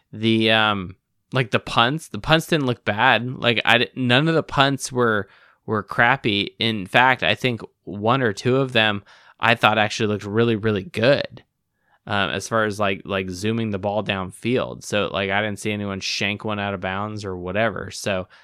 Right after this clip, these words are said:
um, so, so I can't, I can't answer your question, Mark, um, honestly,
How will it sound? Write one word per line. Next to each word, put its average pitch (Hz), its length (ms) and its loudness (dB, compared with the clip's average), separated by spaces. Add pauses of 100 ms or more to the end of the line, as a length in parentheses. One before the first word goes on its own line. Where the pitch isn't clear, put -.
(280)
um, 92 520 -8 (2500)
so, 127 300 2
so 123 140 4
I 120 80 8
can't, 156 380 8
I - 20 -4
can't 151 320 0
answer 135 300 0
your 117 100 -2
question, 113 720 -4
Mark, 110 480 0 (680)
um, 101 540 -2 (600)
honestly, 117 800 2